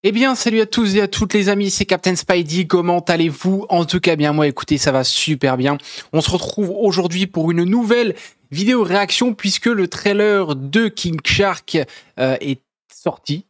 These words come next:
Voilà, ça dure à peu près la même durée que le trailer d'Harley Quinn. Juste avant, bah, écoutez, n'hésitez pas à rejoindre le Discord qui est la description de la vidéo si vous cherchez du monde pour parler de Suicide Squad Kill the Justice League. On regarde ça, je vous donne mon avis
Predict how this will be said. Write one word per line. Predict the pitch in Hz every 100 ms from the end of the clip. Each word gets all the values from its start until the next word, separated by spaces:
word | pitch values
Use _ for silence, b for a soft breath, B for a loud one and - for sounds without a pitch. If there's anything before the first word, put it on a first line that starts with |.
| -
Voilà, | 123 131
ça | 131
dure | 117 123
à |
peu | 127
près | 123 156 147
la | 135 123
même | 139 165
durée | 143 127 143 165
que | 151 - 165 B B B B B
le | 135
trailer | 147 175 165 170 143
d'Harley | 165 170 147
Quinn. | - 175 247 220 190 B B
Juste | - 165 -
avant, | 185 170 180 175 135
bah, | 139
écoutez, | 135 -
n'hésitez | 147 131 - 139
pas | 147
à |
rejoindre | 139 147 151
le | 131
Discord | 135 - 165 156
qui |
est | 135
la |
description | 123 143 - 147 147
de | 139
la |
vidéo | 131 143
si | 143 -
vous | 123
cherchez | - - 139
du | 131
monde | 147 147
pour | - 156 147
parler | - 127 123 147
de | 127
Suicide | 113 - 151 -
Squad | - 147 127
Kill | - 196
the | 135 117
Justice | - 123 - 113 -
League. | 180 170 B B B
On | 185
regarde | 170 170 165
ça, | - 208 233 B B B
je | -
vous | 156
donne | 214
mon | 214 190
avis | 170 156 233